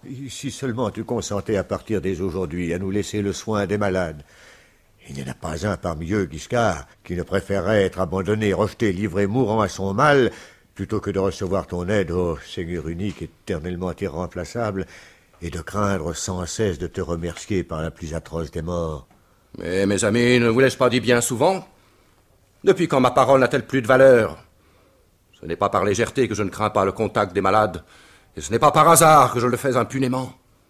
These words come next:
Speaker 2: Il y a là des raisons toutes particulières. Bref, finissons-en.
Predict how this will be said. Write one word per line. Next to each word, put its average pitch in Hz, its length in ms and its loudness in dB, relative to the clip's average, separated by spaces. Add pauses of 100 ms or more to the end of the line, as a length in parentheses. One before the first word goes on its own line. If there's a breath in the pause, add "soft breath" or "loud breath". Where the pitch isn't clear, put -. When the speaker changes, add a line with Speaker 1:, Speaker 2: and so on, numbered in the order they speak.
(1000)
Speaker 2:
Il 65 100 -16
y 80 60 -8
a 87 80 -2
là 95 200 4
des 95 100 2
raisons 95 300 0
toutes - 180 -10
particulières. 87 960 -8 (1200 soft breath)
Bref, 156 240 4
finissons-en. 151 540 2